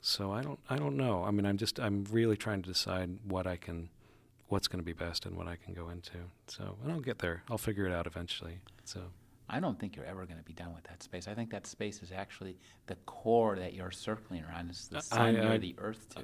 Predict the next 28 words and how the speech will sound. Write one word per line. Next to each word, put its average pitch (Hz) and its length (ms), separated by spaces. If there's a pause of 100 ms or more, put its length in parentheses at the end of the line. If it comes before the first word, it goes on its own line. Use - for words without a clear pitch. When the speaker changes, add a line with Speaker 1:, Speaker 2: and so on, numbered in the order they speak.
Speaker 1:
I'm 110 140
afraid 123 320
you're 107 80
right. 101 340
I 113 60
mean, 107 160
I, 107 160
I, 107 120
in 104 380
the 101 140
afterword 104 460
for 95 140
The 92 120
Open 92 200
Curtain, 87 380
I 85 80
say, 87 340
"Oh, 85 100
this 87 200
is 95 80
my 90 140
last 87 440
Mormon-related 87 920
book," 87 340
and, 90 260 (420)
and 87 160
immediately 101 480
people 82 420